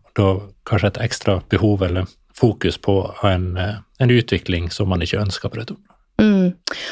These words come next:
Speaker 2: Og hele denne ideen om at man skal på en måte helbredes fra sin homofile legning, er jo på en måte i seg selv støtende, ikke sant? Så det er vel kanskje der det som på en måte motiverer dette her også, da.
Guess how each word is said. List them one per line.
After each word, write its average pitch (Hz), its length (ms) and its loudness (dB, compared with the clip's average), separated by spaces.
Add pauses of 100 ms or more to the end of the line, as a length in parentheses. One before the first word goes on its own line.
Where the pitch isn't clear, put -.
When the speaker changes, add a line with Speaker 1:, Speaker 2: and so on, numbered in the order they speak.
(180)
Speaker 2:
Og 214 320 4
hele 240 320 4
denne 226 240 2
ideen 208 600 4
om 180 140 4
at 175 160 0
man 196 100 2
skal - 180 0
på - 120 -6
en 196 40 4
måte 202 240 2 (220)
helbredes 220 880 2
fra - 180 2
sin 202 160 2
homofile 196 460 4
legning, 185 400 4
er 233 180 4
jo 190 80 2
på 175 140 -6
en - 60 0
måte 180 120 0
i 202 60 0
seg 202 100 2
selv 190 380 2 (260)
støtende, 214 680 4
ikke 185 180 2
sant? 214 160 2
Så - 80 -2
det 220 80 4
er 214 80 4
vel 208 80 2
kanskje 202 240 0
der 214 240 2 (480)
det 226 140 4
som 226 160 0
på 220 80 4
en 202 80 6
måte 208 100 2
motiverer 214 480 4
dette 190 240 2
her 196 120 2
også, 180 240 4
da. 202 100 2